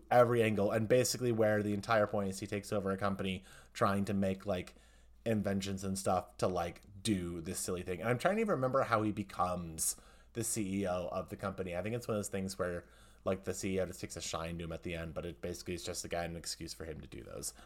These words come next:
But yeah, it exists, and I've seen it, and not fun enough to recommend even on a, um, uh, like, a bad film level. I mean, it's mu-, it is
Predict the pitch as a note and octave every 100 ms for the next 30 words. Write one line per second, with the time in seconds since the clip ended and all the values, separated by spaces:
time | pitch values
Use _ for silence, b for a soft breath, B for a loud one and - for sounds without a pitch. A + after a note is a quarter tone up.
0 | b G#2 F#2 - B B B G2+ C3 B2+
1 | G3 F#3+ - - b b F#2 G#2+ A#2 D#3+
2 | C3+ A2+ - b b b - G#2+ G#2 G#2
3 | G2+ - b b b A2 B2+ C#3+ D#3 -
4 | C#3 C3+ C3 A2 - A#2+ G#2+ G#2 G#2+ G2
5 | F#2+ G2 G2+ G2 G2 F#2+ - F#2 F2+ F2+
6 | F2+ - F#2 F2 F2 E2+ E2 E2 - -
7 | - - - - - - - - - G#2
8 | G2 F2 D#2 D2+ C#2+ D2+ - _ - -
9 | - - - - G2+ F2 E2+ D#2+ D2+ -
10 | - _ - - - - G2+ G#2+ F#2+ F#2
11 | - F#2 G#2+ - C#3+ C#3 C#3+ D#3+ D#3+ B
12 | B G3 G3 F#3+ D3 D#3+ E3+ - G#3+ F3